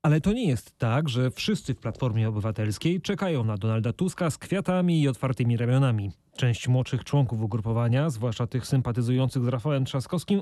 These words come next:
obawia się, że powrót byłego premiera oznacza też powrót rządów tak zwanej Starej Gwardii, a młodzi politycy P O zostaną odsunięci na boczny tor.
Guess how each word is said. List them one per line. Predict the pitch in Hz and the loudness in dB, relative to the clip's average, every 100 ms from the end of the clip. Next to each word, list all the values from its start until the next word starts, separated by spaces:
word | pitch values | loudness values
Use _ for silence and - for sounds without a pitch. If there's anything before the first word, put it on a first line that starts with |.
| - | 0
obawia | 220 220 139 117 | -4 -2 0 -2
się, | 104 180 | -2 -2
że | 185 | -2
powrót | 151 185 160 156 | -4 -2 0 0
byłego | 143 156 135 123 | 2 2 0 -2
premiera | 113 104 113 139 170 - - - - 269 | -4 -4 -2 0 -2 -6 -20 -18 -10 -6
oznacza | 262 208 190 | -4 -2 -2
też | 202 185 | -4 -4
powrót | 165 147 160 | -2 0 0
rządów | 131 139 143 151 | 2 0 0 -2
tak | 170 143 | -4 -2
zwanej | 147 151 156 | -2 0 0
Starej | - 147 165 | 0 0 0
Gwardii, | 165 208 165 131 120 - - - - - | 0 0 0 0 0 -6 -20 -20 -14 -2
a | 131 | 2
młodzi | 170 156 143 | 2 2 0
politycy | 156 160 170 123 | 0 0 -2 -2
P | - 131 | -2 0
O | 185 | 0
zostaną | 170 165 175 160 - | -2 -2 0 0 -2
odsunięci | 208 - 190 156 147 - 165 | -6 -2 2 4 4 2 0
na | 156 | 0
boczny | 120 120 - 160 | 0 -2 0 0
tor. | 143 120 | 2 -2